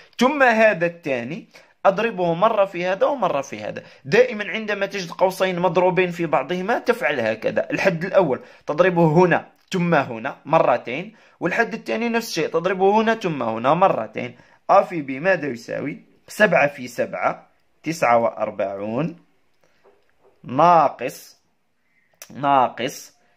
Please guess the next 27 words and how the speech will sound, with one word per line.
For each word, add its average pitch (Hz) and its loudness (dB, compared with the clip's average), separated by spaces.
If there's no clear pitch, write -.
سبعة 139 0
في 147 -6
أربعة 131 4
جذر 185 -4
اثنان. 151 -10
هنا 269 2
عندما 233 2
نضرب 143 -6
ماذا 269 2
أفعل؟ 107 -4
نضرب 233 4
العدد 214 -2
الطبيعي 180 -6
في 170 -14
العدد 185 0
الطبيعي 175 -4
والجذر 262 0
في - -2
الجذر. 135 0
هنا 175 4
سبعة 165 0
وأربعة 147 2
أعداد 127 -2
طبيعية، 180 -4
سبعة 156 0
في 170 -8
أربعة 104 -2